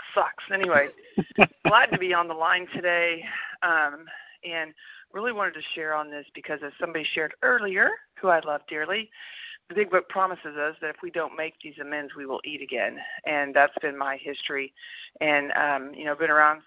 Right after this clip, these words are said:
Speaker 1: these rooms for a while, as you guys know, for thirty-something years. And, uh, I gotta tell you guys, I thought I worked the steps, but I never made direct amends to people, which is crazy when you think about it. But I answered a bunch of questions out of a book, right? So I thought I did it.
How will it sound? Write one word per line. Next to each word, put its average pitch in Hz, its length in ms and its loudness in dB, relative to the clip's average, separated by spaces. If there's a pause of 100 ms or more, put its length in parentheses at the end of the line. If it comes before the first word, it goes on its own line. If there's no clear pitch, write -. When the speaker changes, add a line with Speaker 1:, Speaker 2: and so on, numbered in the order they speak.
(180)
Speaker 1:
these 156 120 -14
rooms 208 240 -8
for 233 100 -8
a 220 40 -14
while, 233 220 -4
as 214 100 -8
you 196 80 -14
guys 196 240 0
know, 196 220 -4
for 175 120 -12
thirty-something 180 540 -8
years. 190 240 -4 (240)
And, 160 280 -8
uh, 156 120 0 (680)
I - 60 -14
gotta 247 160 -10
tell 202 140 -10
you 214 60 -8
guys, 175 160 -4 (100)
I 185 100 -8
thought 220 200 -6
I 170 80 -4
worked 165 300 -12
the 151 120 -20
steps, - 300 -8
but 185 100 -8
I 214 180 -6
never 190 280 -2
made 175 240 -4
direct - 320 -8
amends 165 400 -8
to 151 60 -18
people, 139 480 -10 (320)
which - 200 -14
is 202 140 -14
crazy 180 440 -12
when 127 120 -16
you 127 160 -14
think 135 160 -20
about 135 240 -6
it. 156 120 -8
But 165 100 -6
I 165 60 -2
answered 190 260 -6
a 151 40 -14
bunch 175 220 0
of - 60 -16
questions 165 420 -6
out 156 120 0
of 135 80 -8
a 123 120 -16
book, 160 240 -2 (160)
right? 147 280 -6 (500)
So 151 80 0
I - 20 -2
thought 151 180 0
I 135 80 -2
did 151 260 -6
it. - 120 -6